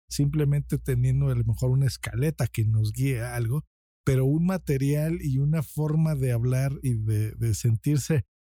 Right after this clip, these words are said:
natural, no sentirse dentro de un estudio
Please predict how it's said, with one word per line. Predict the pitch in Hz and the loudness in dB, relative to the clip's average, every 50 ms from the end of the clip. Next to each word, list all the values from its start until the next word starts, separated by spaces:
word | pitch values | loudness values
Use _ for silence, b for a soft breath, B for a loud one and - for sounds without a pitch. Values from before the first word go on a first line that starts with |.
| _ _ _ _ _ - | _ _ _ _ _ -2
natural, | 120 135 135 120 139 135 - - 127 131 143 135 131 131 113 101 110 | 0 2 4 4 2 2 0 0 0 0 0 0 0 -2 -2 -2 0
no | 117 127 147 151 | 0 0 0 0
sentirse | - - 165 139 - 147 151 131 - 151 131 | 0 0 -2 0 0 0 0 0 0 0 0
dentro | 113 113 131 139 147 156 143 - 156 139 131 | 0 2 0 2 0 0 0 0 0 0 2
de | 123 127 | 2 2
un | 127 131 135 135 | 2 2 2 2
estudio | 127 - - - - 131 127 123 127 127 123 123 123 110 | 0 0 -2 -4 -2 -2 -2 0 -2 -2 0 0 0 0